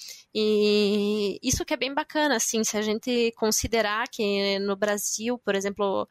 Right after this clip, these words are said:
a gente tem a, as matérias-primas disponíveis, tem mais espaço pra plantar, o impacto por hectare também é, é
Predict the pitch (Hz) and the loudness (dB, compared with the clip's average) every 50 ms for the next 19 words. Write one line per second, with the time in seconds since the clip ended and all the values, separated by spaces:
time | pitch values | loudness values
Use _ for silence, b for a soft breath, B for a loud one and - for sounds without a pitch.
0 | B B B B B B B 190 196 214 202 214 - - 196 202 202 196 196 196 | B B B B B B B -6 -6 -6 -8 -8 -8 -4 -2 0 2 2 2 0
1 | - - 208 202 196 190 - - 208 196 202 - - - 202 196 190 190 190 - | 0 -2 -2 -2 -2 -2 -2 -2 -2 -2 -2 -4 -2 -2 -2 0 0 0 0 -2
2 | - - 202 196 190 185 208 220 226 208 214 214 - - - 190 190 190 196 196 | -4 -4 -4 -4 -2 -2 -2 -2 -2 -2 -2 -2 -2 -4 -2 -2 -2 -2 -2 -2
3 | 196 202 - 196 - - - - 190 185 208 - - - - 202 - 214 196 196 | -2 -2 -2 -2 -4 -4 -2 -2 -2 -2 -2 -4 -4 -4 -4 -4 -2 -2 -2 -2
4 | 202 - 196 190 196 214 220 214 214 202 196 202 - 208 202 214 - - - - | -2 -2 -2 0 0 2 0 0 0 0 -2 -2 -2 -2 -2 -2 -4 -8 -12 -14
5 | 208 _ - 226 208 214 220 - - - 208 208 214 226 - - 208 196 185 185 | -10 _ 0 2 2 2 0 -4 -6 -4 0 0 0 0 -2 -4 -6 -4 -4 -2
6 | 196 196 196 - - 202 196 190 185 185 196 190 | -2 -2 -2 -2 0 0 0 0 0 0 -2 -2